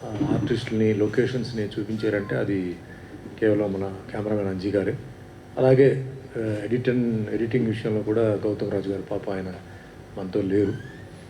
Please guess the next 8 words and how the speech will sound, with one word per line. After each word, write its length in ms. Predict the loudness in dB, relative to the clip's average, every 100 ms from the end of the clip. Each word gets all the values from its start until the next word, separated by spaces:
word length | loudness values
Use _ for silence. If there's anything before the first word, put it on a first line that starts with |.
| -18 -18 -10 4
But 120 | 6
అన్నిటికైనా 520 | 8 10 10 10 10
ఏంటంటే 320 | 8 6 4 6
మెయిన్గా 320 | 6 6 2
ప్రొడ్యూసర్, 540 | 2 4 8 10 10
ఎందుకంటే 380 | 6 -2 0 2
ప్రొడ్యూసర్ 500 | 2 2 4 6 6
అనేది 540 | 6 6 6 6 4